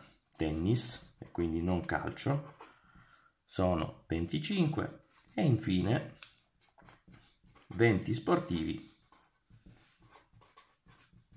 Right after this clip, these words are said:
non hanno praticato nulla perché, come dice l'esercizio, sono infortunati.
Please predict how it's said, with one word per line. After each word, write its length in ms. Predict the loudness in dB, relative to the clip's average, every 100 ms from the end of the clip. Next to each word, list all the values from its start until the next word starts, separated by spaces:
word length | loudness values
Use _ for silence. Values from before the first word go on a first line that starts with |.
| _ -20 -20 -20 _ _ -20 -18 -20 -4
non 220 | 2 8
hanno 220 | 8 8
praticato 520 | 6 4 6 6 6 6
nulla 380 | 6 4 2
perché, 640 | 0 -2 -2 2 0 0 -6 -18 -20 _ _
come 180 | -2 0
dice 240 | 2 2 2
l'esercizio, 760 | 2 0 -2 -4 -4 -8 -8 -12
sono 480 | 0 2 2 0 0
infortunati. 840 | 0 2 0 0 -2 -2 -4 -12